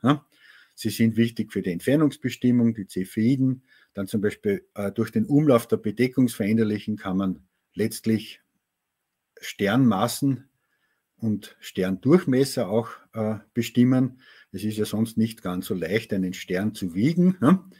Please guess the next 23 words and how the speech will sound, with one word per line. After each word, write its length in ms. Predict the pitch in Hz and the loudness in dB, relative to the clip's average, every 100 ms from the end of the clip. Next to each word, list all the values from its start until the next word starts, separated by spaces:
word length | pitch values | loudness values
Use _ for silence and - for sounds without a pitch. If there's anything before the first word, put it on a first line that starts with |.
| - - - | -20 -20 -10
In 120 | 95 | -4
einem 220 | 98 95 | -2 0
Doppelsternsystem 960 | 113 113 110 - 92 104 92 - 90 95 | 0 0 -4 -4 -4 -6 -8 -6 -4 -2
gelingt 500 | 87 95 156 - 131 | -2 2 2 2 0
es 200 | 135 - | 0 -2
und 180 | 98 - _ | -6 -8 _
so 160 | - 98 | -8 -6
ein 120 | 95 | -4
Bedeckungsveränderlicher, 1120 | 95 - 101 113 104 98 95 110 98 98 95 | -6 -6 -2 -2 -2 -2 -2 -2 -2 -4 -8
der 160 | 92 87 | -8 -6
also 180 | 87 | -6
vielleicht, 480 | 87 87 85 - _ _ | -8 -8 -10 -12 _ _
äh, 200 | 92 87 78 _ _ _ | -12 -12 -14 _ _ _
nur 120 | 104 101 | -4 -2
ein 120 | 92 | 0
paar 200 | 87 90 | -2 -2
Tage 320 | 71 87 107 | -4 -4 -4
Periode 600 | - 87 85 101 117 98 | -4 -4 -2 0 2 2
hat, 160 | 98 92 | 0 -8
so 200 | 95 87 | -10 -10
wie 80 | |
der 160 | 87 - | -10 -10
Algol, 480 | 87 104 107 110 | -6 -2 2 0